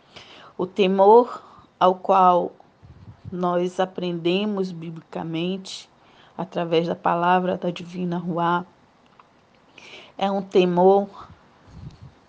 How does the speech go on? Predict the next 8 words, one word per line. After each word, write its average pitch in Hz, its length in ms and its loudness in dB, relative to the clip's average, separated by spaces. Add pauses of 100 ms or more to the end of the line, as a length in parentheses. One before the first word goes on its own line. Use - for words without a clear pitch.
(160)
de 185 480 -4 (440)
reconhecimento, 226 1200 -2
de 175 160 -8
agradecimento, 175 1300 -2 (560)
né? 175 320 -2 (880)
É, 165 280 0
de 160 200 -6
conhecimento. 185 1200 -2